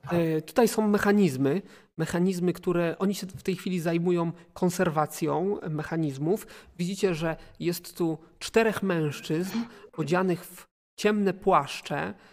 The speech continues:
które, e, którzy, e, zajmują się w tej chwili konserwacją tych, tych, tych urządzeń, które się tutaj znajdują.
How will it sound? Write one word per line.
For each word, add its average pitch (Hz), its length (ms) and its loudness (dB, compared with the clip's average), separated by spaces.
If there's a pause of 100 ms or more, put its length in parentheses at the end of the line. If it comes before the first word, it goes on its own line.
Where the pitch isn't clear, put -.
(220)
które, 160 600 -2
e, 165 260 -8
którzy, 160 640 -6 (580)
e, - 140 -20 (560)
zajmują 196 360 2
się 190 160 -4
w - 80 -14
tej 180 140 0
chwili 180 220 -6
konserwacją 175 800 0
tych, - 220 -8
tych, - 200 -10
tych - 380 -12
urządzeń, 151 380 -2
które 143 220 -6
się - 120 -10
tutaj 147 240 -8
znajdują. 143 560 -2